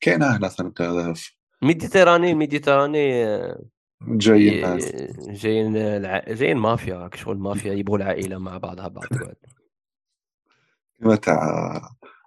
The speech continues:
Speaker 1: كما قا-، تاع الفيلم جود فاذر.
Speaker 2: أيوة،
Speaker 1: قال هو،
Speaker 2: أيوة.
Speaker 1: قال لا فامي سي ساكري، ما كاينش تسخير.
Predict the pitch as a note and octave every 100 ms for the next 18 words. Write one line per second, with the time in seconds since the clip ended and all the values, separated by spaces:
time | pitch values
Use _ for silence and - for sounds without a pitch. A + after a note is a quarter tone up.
0 | - G#2 F#2+ - F2+ F2 - E2+ E2 D#2+
1 | F#2+ F2 F2 E2+ E2 F#2 - F2 E2 -
2 | - A#2 C3+ C#3+ C#3+ G2 A#2 C3 B2 A#2+
3 | _ _ _ _ - G#2+ G#2+ - A#2 B2
4 | B2 G#2 A2+ - - F2+ F#2 G#2 - -
5 | - D#2